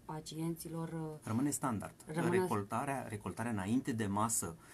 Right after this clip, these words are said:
Speaker 2: a analizelor este standardul în medicină. Dar atunci când ai factori de risc și eventual te duci, uh, și remarcă cineva prezența acestor factori de risc, sedentarismul,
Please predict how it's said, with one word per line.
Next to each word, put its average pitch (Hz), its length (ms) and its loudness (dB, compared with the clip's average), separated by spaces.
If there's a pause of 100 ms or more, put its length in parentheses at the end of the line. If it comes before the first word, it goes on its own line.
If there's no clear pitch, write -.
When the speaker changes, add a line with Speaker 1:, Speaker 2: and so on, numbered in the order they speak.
(220)
Speaker 2:
a - 120 0
analizelor 101 560 0
este 143 180 -2
standardul 147 600 0
în 135 140 0
medicină. 120 440 -4 (500)
Dar 113 160 0
atunci 110 260 -2
când 170 160 -4
ai 139 160 0
factori 131 440 -2
de 110 80 2
risc 113 240 0
și - 100 -6
eventual 101 440 -2
te 127 120 -4
duci, 113 420 -6
uh, 104 500 -4
și 104 440 -4
remarcă 117 420 0
cineva 117 280 -4
prezența 113 360 -4
acestor 107 300 -8
factori 107 340 -6
de 110 60 -2
risc, 104 160 -8
sedentarismul, 160 720 -4